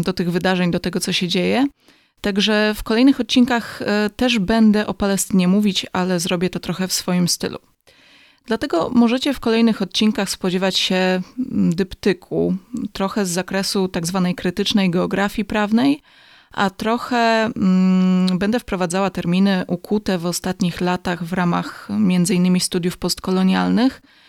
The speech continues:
bo akurat tymi kwestiami w kontekście Palestyny zajmowałam się w ostatnich latach naukowo, abstrahując od tych kwestii bioetycznych i różnych innych kwestii też dotyczących Palestyny, ale właśnie geografia prawna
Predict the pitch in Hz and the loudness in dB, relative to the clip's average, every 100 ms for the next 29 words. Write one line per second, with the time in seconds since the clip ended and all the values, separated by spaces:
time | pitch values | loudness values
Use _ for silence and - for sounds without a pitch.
0 | - _ _ - 240 247 262 247 - 247 | -20 _ _ 0 0 2 -2 -2 2 6
1 | 262 - 208 - 208 214 208 196 185 190 | 6 4 -4 -2 2 2 2 -2 -2 -2
2 | - 190 180 175 170 - 185 185 175 180 | -2 -2 0 0 -2 0 2 2 2 0
3 | 175 170 175 170 175 170 - - 175 - | 0 0 0 0 -2 -4 -4 -4 -4 -4
4 | 170 175 185 175 - 175 180 233 - _ | -4 -2 -2 -2 -4 -4 0 0 -2 _
5 | _ _ _ _ _ _ - - - - | _ _ _ _ _ _ -4 -2 -2 -2
6 | 208 214 196 185 185 - 175 - 175 - | -2 2 2 2 -2 -4 -8 -4 -2 -2
7 | 175 180 175 - 175 - 175 - 175 175 | 0 0 0 0 -2 0 -2 0 0 0
8 | 180 - - 175 - - - - 262 185 | -2 -2 -4 -4 -8 -6 -4 -6 -4 -4
9 | 190 185 185 185 180 185 - 190 185 - | -4 -6 -2 -2 -2 -4 -4 -4 -4 2
10 | 269 262 - 220 208 214 - 202 190 185 | 4 4 2 0 0 -2 0 0 2 0
11 | - 214 196 - 202 202 202 196 | -2 -4 -4 -4 -2 0 2 2